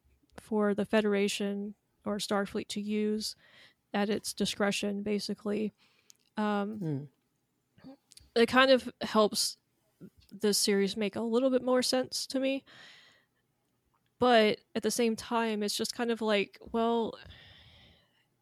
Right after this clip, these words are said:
Speaker 1: are, are you gonna go from Measure of a Man, where it was basically data and lore, and I, we learn later that B four existed as well, those three androids, are we gonna go from that,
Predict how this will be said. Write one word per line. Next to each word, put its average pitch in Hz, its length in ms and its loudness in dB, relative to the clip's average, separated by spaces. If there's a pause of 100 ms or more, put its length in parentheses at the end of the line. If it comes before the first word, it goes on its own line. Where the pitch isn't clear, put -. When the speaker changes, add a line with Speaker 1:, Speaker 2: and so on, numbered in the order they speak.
(540)
Speaker 1:
are, 220 320 2 (320)
are 220 120 0
you 233 120 0
gonna 285 200 2
go 233 220 4
from 208 360 0
Measure 214 340 2
of 208 120 -2
a 185 80 0
Man, 196 580 -2 (640)
where 208 460 2
it - 80 0
was 208 160 2
basically 220 460 2
data 226 600 2 (480)
and 196 580 -2 (720)
lore, 220 600 4 (1500)
and 208 160 2
I, 202 120 2
we 220 260 -2
learn 214 500 2
later 214 360 4
that 190 220 0
B 214 140 0
four 214 280 2
existed 208 520 -4
as 214 140 -6
well, 202 200 2
those 214 240 0
three 226 280 0
androids, 208 680 -4
are 220 80 0
we 214 100 2
gonna 226 140 2
go 233 140 4
from 196 280 -8
that, 214 580 -2